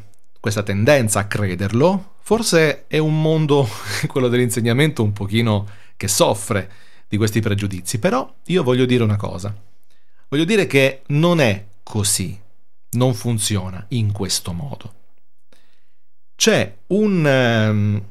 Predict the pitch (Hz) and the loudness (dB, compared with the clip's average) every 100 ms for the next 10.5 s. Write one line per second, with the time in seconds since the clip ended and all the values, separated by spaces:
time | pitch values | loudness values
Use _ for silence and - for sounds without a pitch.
0 | - - - 196 190 139 120 95 98 117 | -14 -8 0 2 4 4 4 4 0 -2
1 | - - - - - - - - - - | -8 -16 -16 -16 -16 -14 -14 -16 -16 -16
2 | - - 113 123 170 127 139 120 110 - | -8 -2 2 4 4 4 4 4 2 2
3 | 107 101 98 87 90 107 - - - - | 0 -2 -4 -4 -4 -6 -6 -16 -16 -16
4 | - - - - 101 98 98 95 92 101 | -14 -14 -14 -8 -2 0 -2 -4 -6 -4
5 | - 165 175 147 123 110 104 107 104 101 | 0 2 4 4 4 4 4 0 -2 -4
6 | 110 - 160 160 120 127 123 110 101 95 | -4 0 2 2 2 2 2 2 2 0
7 | 107 120 - - - - - - 196 151 | -2 -4 -6 -16 -16 -16 -8 0 2 2
8 | 107 175 175 113 104 120 143 147 131 107 | 2 4 4 4 2 2 2 4 4 2
9 | 95 - - - - - - 95 95 92 | 0 -4 -14 -16 -16 -12 -6 -4 -4 -6
10 | 90 90 87 107 | -10 -10 -10 -10